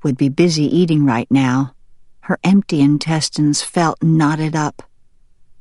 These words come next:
Although life in the yard was more difficult than she had imagined, she didn't even glance at the coop. The compost pile.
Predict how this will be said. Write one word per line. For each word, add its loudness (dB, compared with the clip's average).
Although 2
life 2
in 0
the 2
yard 0
was -2
more 2
difficult -4
than 0
she -2
had -2
imagined, 0
she -4
didn't 4
even 2
glance 2
at -4
the -6
coop. -2
The 0
compost 0
pile. -8